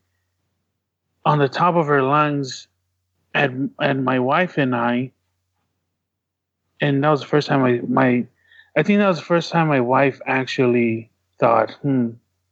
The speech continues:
maybe everything you said was true." And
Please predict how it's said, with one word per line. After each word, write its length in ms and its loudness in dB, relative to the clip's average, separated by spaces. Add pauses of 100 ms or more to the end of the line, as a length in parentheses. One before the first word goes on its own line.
(460)
maybe 280 2
everything 420 2
you 100 2
said 360 0
was 260 2
true." 400 -8 (1800)
And 600 0